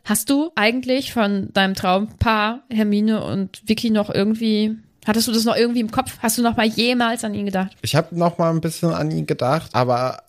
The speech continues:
Speaker 2: also ich find gerade jetzt hier diese Szene oder diese Stelle im Buch, die spricht eigentlich dafür, dass, äh, Hermine nicht mehr mit Victor irgendwie Kontakt pflegt, weil Ron fragt ja sehr energisch und auch wahrscheinlich eifersüchtig,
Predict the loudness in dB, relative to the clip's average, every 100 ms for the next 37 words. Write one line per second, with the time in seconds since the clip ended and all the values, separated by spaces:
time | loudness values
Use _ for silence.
0 | -4 0 0 0 -6 -10 -10 -2 0 0
1 | 0 0 2 0 -4 -2 -2 -2 -4 -4
2 | -6 -2 0 2 0 -2 -12 -4 0 0
3 | -2 -2 -2 0 0 2 0 -2 -4 -6
4 | -6 -4 -4 -2 -4 -2 -2 -2 -4 -2
5 | 0 0 -2 -2 0 0 -4 -2 0 0
6 | -4 -10 -4 -2 0 0 0 0 0 2
7 | 0 -2 -2 -4 -2 0 0 0 -4 -8
8 | -8 -4 -2 -2 -4 -4 -2 -2 -2 -6
9 | -6 -16 -4 -2 -2 -4 -14 -4 0 2
10 | 0 -2 _ 0 0 0 0 0 0 0
11 | 2 2 -2 -6 0 0 2 2 2 2
12 | 0 -4 -6 -8 -4 0 0 -4 -18 -10
13 | -8 -2 0 0 -2 -2 -2 0 0 0
14 | -2 0 0 -2